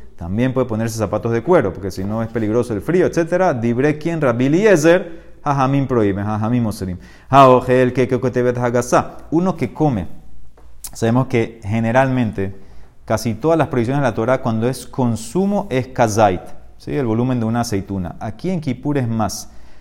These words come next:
Haogel que kotebet hagasá. Uno que come el equivalente a un dátil. Kotebet es dátil, pero gasá, grande, gordo. Eso es más que kazait.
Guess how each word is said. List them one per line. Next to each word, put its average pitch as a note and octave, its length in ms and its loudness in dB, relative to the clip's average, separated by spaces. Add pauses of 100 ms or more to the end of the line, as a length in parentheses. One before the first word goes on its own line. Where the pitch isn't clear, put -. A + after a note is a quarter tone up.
(200)
Haogel D3 720 0
que C3 240 0
kotebet F3+ 640 0
hagasá. A2 800 -2 (120)
Uno D3 240 -2
que C3 160 -2
come D3 400 -4 (300)
el A2+ 100 -2
equivalente A#2+ 840 -2
a G#2 140 -4
un B2 340 -2
dátil. A2 520 4
Kotebet B2 440 -2
es A#2+ 160 -2
dátil, C#3+ 280 0
pero G#2 360 -2
gasá, A2+ 680 2
grande, A2+ 480 4
gordo. A2 420 6 (240)
Eso B2+ 160 -4
es B2 60 0
más D#3 180 0
que C3+ 100 0
kazait. F#2 320 -2